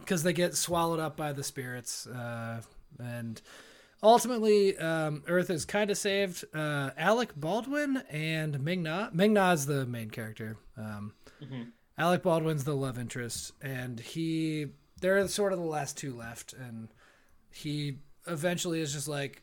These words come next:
Speaker 1: "Uh, sacrifice me, like, you need to keep this whole thing going," 'cause Ming Na has these special powers. She's imbued with some, like,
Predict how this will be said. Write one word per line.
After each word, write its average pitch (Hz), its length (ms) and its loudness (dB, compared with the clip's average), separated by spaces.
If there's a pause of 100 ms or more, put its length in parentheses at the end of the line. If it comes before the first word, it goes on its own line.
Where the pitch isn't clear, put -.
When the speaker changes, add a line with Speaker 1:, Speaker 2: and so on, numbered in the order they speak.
(100)
Speaker 1:
"Uh, 196 460 4 (100)
sacrifice 196 640 0
me, 180 520 0 (520)
like, 165 300 -4
you 160 340 0
need 151 220 -4
to 147 140 -4
keep 139 240 -6
this 131 200 -6
whole 127 140 -6
thing 123 200 -8
going," 117 380 -8
'cause 127 180 -10
Ming 151 180 -4
Na 147 140 -4
has 139 220 -4
these 135 120 -8
special 127 280 -8
powers. 147 480 -4
She's 139 200 -6
imbued 131 380 -6
with 127 140 -10
some, 120 320 -10
like, 120 180 -12